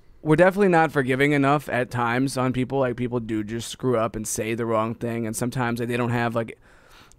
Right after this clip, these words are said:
this, uh, ill intent. They, they didn't mean to, to,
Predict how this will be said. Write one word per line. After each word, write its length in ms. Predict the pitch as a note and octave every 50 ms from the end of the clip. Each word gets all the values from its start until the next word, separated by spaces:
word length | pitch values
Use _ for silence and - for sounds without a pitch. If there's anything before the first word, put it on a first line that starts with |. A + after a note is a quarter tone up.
| - -
this, 300 | - B2 B2+ A#2+ - -
uh, 280 | B2+ A2+ A2+ A2+ A2 -
ill 160 | - C3+ C3
intent. 420 | C3 B2+ A#2 A#2 A#2+ B2 B2 B2 G2+
They, 100 | A2+ A#2
they 200 | A#2+ A#2+ B2 B2+
didn't 200 | C3+ C3 B2 A#2+
mean 280 | B2 B2+ C3 C3 B2+
to, 300 | A#2 B2 A#2+ A2+ A2 A2
to, 360 | G#2 - - - G#2+ G#2 G2+